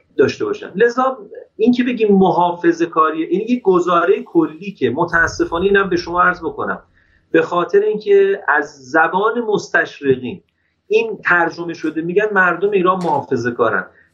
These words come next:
اتفاقاً به شما عرض می‌کنم، پیمایش فرهنگ سیاسی که در سال هزار سیصد و نود و هفت انجام شد، نشون داد مردم ایران به طور کامل حرفشون رو بیان می‌کنن.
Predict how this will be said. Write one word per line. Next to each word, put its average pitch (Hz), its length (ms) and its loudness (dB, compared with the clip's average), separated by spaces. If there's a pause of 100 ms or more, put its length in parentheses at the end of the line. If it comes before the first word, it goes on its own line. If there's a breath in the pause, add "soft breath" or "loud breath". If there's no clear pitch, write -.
اتفاقاً 190 580 0
به 190 120 -8
شما 175 260 -4
عرض 175 240 -2
می‌کنم، 113 520 -8
پیمایش 170 580 2 (460)
فرهنگ 151 420 0
سیاسی 160 360 -2
که - 100 -16
در 139 160 0
سال 170 260 -4
هزار 143 220 2
سیصد 131 140 -6
و 131 40 -4
نود 123 260 0
و 123 40 0
هفت 123 300 0
انجام 123 300 2
شد، 170 140 0
نشون 175 340 0
داد 180 280 0 (280 soft breath)
مردم 151 480 0
ایران 160 460 0
به 175 60 -6
طور 160 260 -10
کامل 165 500 2
حرفشون 143 500 -2
رو 120 120 -2
بیان 107 340 -4
می‌کنن. 98 420 -14